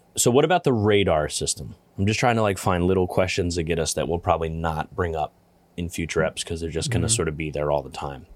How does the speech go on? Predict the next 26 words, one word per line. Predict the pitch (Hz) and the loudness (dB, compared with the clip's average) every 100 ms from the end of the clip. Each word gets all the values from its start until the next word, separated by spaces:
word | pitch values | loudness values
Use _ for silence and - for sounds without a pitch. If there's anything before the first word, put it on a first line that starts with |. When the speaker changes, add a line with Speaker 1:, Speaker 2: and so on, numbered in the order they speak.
| - | -12
Speaker 1:
What | 80 95 | 2 4
do | 156 | 4
we | 160 156 | 2 -2
think | - 104 | 0 0
about | 87 85 | 0 -2
the | 82 | -2
radar | 78 76 73 | -6 -4 -6
system? | - - 76 | -6 -8 -10
'Cause | 87 87 | -4 -4
apparently, | 85 127 175 190 117 92 85 - _ _ _ _ _ _ - | -2 -2 -2 -4 -2 -2 -4 -10 _ _ _ _ _ _ -2
if | 110 104 | -2 0
there | 104 | 2
was | 104 95 | 0 -2
p-, | - | -6
anybody | 131 139 135 | -2 2 4
that | 101 | 4
had | 104 92 | 0 0
gripes | 90 90 104 - | 0 0 0 -4
with | 113 | -2
this | 113 - | -2 0
game | 110 110 107 | 0 2 0
that | 90 - | 0 0
even | 101 90 82 | 0 0 0
liked | 80 92 110 | 0 0 0
the | |
game, | 107 107 | 0 0